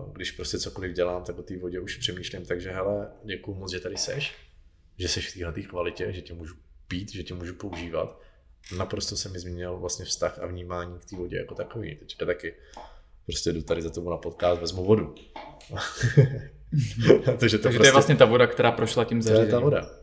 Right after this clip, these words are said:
Speaker 1: no. A fakt se dostaneš do toho, že prostě všude si jako sebou taháš skleněný lahve, protože najednou, hele,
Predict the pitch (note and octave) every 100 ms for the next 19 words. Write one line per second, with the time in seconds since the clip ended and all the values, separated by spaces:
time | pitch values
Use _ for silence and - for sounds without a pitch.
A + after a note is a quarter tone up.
0 | - F#2 - - - - - - - -
1 | - - - - - _ - - - G#2+
2 | G#2 G#2+ G#2 G#2 G#2 G#2 G#2 G#2+ G#2 -
3 | G#2 G#2 G#2 A2 G2+ G2 G#2 G2 G#2+ G#2
4 | G#2 G2+ G2 G#2 G#2 - A2 G2+ G#2 A#2
5 | F#2+ F2 E2+ G#2 - - F2+ F#2+ F#2+ F#2+
6 | F#2+ F#2+ G2+ G#2